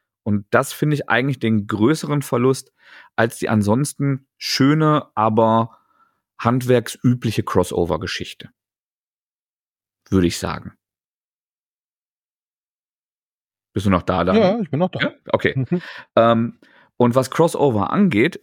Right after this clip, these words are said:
Speaker 1: es gibt ja viele weitere. Es gibt noch Turtles Street Fighter. Jetzt gerade läuft Turtles Naruto an.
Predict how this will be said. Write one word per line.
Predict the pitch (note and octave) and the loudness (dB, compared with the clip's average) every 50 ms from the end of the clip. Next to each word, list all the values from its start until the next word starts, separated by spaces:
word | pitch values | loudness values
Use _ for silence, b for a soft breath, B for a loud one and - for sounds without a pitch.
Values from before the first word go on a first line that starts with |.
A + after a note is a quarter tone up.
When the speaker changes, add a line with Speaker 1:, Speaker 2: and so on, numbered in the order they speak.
| _ | _
Speaker 1:
es | - G2+ - | -6 -4 -2
gibt | - D#3+ - - | -4 -4 -2 -2
ja | D#3 B2+ | -2 -2
viele | A#2+ - - D3+ C3+ A#2+ | 0 -2 0 0 2 2
weitere. | G2+ G2 F2+ F2 - - - | 4 2 2 2 -2 -6 -12
Es | - - | -8 -8
gibt | - - - | -8 -6 -6
noch | G#2+ F#2+ | -6 -8
Turtles | - - - G2+ - - F#2+ - - - | -6 -2 -2 0 0 -2 -4 -8 -10 -14
Street | - - G2+ F2+ F2 - | -6 -2 -2 -2 -2 -2
Fighter. | - - F2+ F2 E2 E2 F2+ F2+ | -2 0 2 2 2 2 0 0
Jetzt | F#2 F#2+ G2+ - - | 2 0 0 -2 -4
gerade | - - F#2+ F#2+ F#2+ G2 | -2 0 2 2 2 2
läuft | G2 G2 F#2+ F#2+ G2 F#2+ - - | 2 2 2 2 2 0 -2 -2
Turtles | - G2 F#2+ - - G2 - - | 0 0 0 0 -2 -6 -6 -4
Naruto | - F#2 F#2 F#2 F2+ F#2 F2+ E2+ - - F2 D#2+ | -2 0 0 0 0 0 0 0 0 0 0 0
an. | - F2 F2+ F2+ F2 F2+ | 0 -2 -2 -2 -4 -6